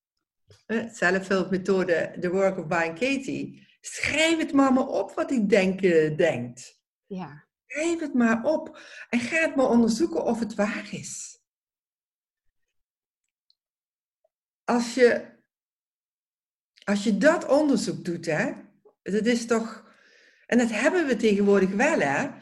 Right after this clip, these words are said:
Speaker 1: Het is en zowel, oké, het, het kan een valkuil zijn, maar het, het kan ook een hele grote zegen zijn dat we juist dit soort zelf, ehm,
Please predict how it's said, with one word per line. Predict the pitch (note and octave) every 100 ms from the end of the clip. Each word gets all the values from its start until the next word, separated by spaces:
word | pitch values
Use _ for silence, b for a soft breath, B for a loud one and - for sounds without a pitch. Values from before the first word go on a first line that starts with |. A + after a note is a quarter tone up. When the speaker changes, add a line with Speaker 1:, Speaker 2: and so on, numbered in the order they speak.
| B
Speaker 1:
Het | - G#3+
is | B3 - -
en | - D#4 D4+
zowel, | - A3 G#3+ F#3 D#3+ -
oké, | - - A#3+ G3+ - -
het, | - G3
het | A3
kan | G#3 G3
een | E3+
valkuil | - F#3 G3+ A#3+ A#3+
zijn, | A3+ B3+ C#4 F#4 G#4+ _ _ b b b b b b b b _ _
maar | G#3 G#3+
het, | G3+ G3+ -
het | A3+ A3+
kan | A#3 G#3+
ook | G#3+ D#4+ C#4
een |
hele | G3+ B3+ D#4 A#3
grote | F#3+ F#3 F#3
zegen | B3 C4 C#4+ A3
zijn | D3+ C#3+ D#3
dat | - C4+ C#4+
we | G#3 F3
juist | E3 D#3 D3+ D3+
dit | E3 D#3+
soort | - D3+ -
zelf, | C#4 D4+ - G3+ _ _ _
ehm, | - E3+ E3 E3